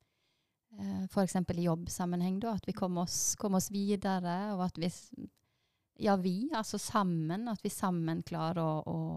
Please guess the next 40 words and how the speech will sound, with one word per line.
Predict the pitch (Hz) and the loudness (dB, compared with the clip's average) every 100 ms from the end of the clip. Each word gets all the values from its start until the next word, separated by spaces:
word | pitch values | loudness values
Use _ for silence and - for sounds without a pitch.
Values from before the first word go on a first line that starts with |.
| 165 | -2
ehm, | 165 165 165 - - 180 175 _ _ _ _ _ _ 214 | -2 -4 -4 -4 -4 -6 -10 _ _ _ _ _ _ -10
ehm, | 196 185 180 180 180 185 185 185 190 185 - - | -6 -4 -4 -4 -6 -6 -8 -10 -16 -20 -20 -4
komme | 208 202 | 0 2
oss | 196 | 2
et | - | 0
skritt | - 175 - | -2 -2 2
videre, | 185 185 180 | 4 4 2
for | 202 | 2
eksempel | 247 233 220 | 2 2 2
i | 202 | -2
Tysvær | 202 - 196 | -4 -4 -4
kommune, | 196 196 190 190 254 | 0 2 2 0 -2
at | 233 - | -6 -6
vi, | 196 190 190 185 | -6 -4 -4 -4
ehm, | 185 190 - _ _ _ _ | -4 -4 -8 _ _ _ _
at | - | -8
vi | 202 | -2
blir | 190 180 | -2 0
bedre | 185 180 170 180 | 2 2 0 0
på | 185 | 0
noe, | 185 180 - | 2 0 -2
eller | 190 185 180 | -6 -4 -4
at | - | -2
vi, | 185 196 214 | -2 0 0
ja, | 208 196 | 0 0
at | 220 - _ 202 | -4 -10 _ -10
vi, | 196 196 | -6 -4
ehm, | 196 196 196 196 202 202 202 _ _ _ _ - | -6 -6 -10 -14 -20 -20 -20 _ _ _ _ 0
får | 208 196 | 4 4
til | - 185 | 4 4
noe | 175 | 4
i | 202 | 2
lag | 190 175 233 | 2 2 2
med | 233 185 | 0 2
andre | 190 196 190 | 2 0 -2
aktører. | 180 - 180 170 165 170 190 190 | -4 -4 -2 -2 -2 -4 -4 -4
Jeg | 170 - - - - 196 | -4 -6 -8 -10 -12 -10
synes | 180 | -8
det | |
er | - | -6